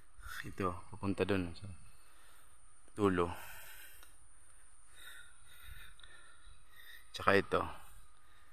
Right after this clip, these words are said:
Ganyan. Yan ang lininisan ko ng isang araw. Grabe guys, ang init ng panahon ngayon. Tirik na tirik, nakakauhaw.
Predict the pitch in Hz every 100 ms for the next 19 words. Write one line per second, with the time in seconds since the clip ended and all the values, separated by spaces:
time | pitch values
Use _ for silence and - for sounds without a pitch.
0 | - - 101 98 95 95 - - - -
1 | - - - - - - - - - -
2 | - - - - - - - - - -
3 | - - - - - - - 104 104 101
4 | 98 98 95 98 95 95 92 101 92 87
5 | 73 - - - - - - - - 98
6 | 95 110 - 98 98 95 - 92 95 92
7 | 98 95 104 - - - - - - -
8 | - - - - - - - - - -
9 | - - - - - - - - - -
10 | - - - - - - - - - -
11 | - - - - - - - - - -
12 | - - - 104 95 92 95 101 92 87
13 | 85 87 87 98